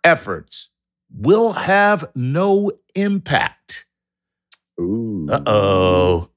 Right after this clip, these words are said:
Speaker 2: Ooh. So this, so,
Speaker 1: I,
Speaker 2: so,
Speaker 1: I, I
Speaker 2: Kate, this
Speaker 1: take
Speaker 2: is
Speaker 1: it,
Speaker 2: right
Speaker 1: I
Speaker 2: up your alley where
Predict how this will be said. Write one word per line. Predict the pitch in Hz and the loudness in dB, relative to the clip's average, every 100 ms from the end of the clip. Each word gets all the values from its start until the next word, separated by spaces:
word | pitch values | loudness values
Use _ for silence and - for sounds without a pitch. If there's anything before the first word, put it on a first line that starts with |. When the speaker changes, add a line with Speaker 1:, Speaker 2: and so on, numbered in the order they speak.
| - 92 | -6 0
Speaker 2:
Ooh. | 92 92 78 69 _ _ - _ | 0 -2 -10 -18 _ _ -20 _
So | - | 0
this, | 156 | 4
so, | - | 6
Speaker 1:
I, | 190 196 | 6 6
Speaker 2:
so, | 165 | 4
Speaker 1:
I, | |
I | 196 | 4
Speaker 2:
Kate, | |
this | 196 | 4
Speaker 1:
take | 233 | 4
Speaker 2:
is | 220 | 2
Speaker 1:
it, | 160 | 6
Speaker 2:
right | 180 | 6
Speaker 1:
I | 190 | 6
Speaker 2:
up | 165 | 2
your | 143 120 | 2 4
alley | 160 147 | 4 4
where | 117 113 | 4 4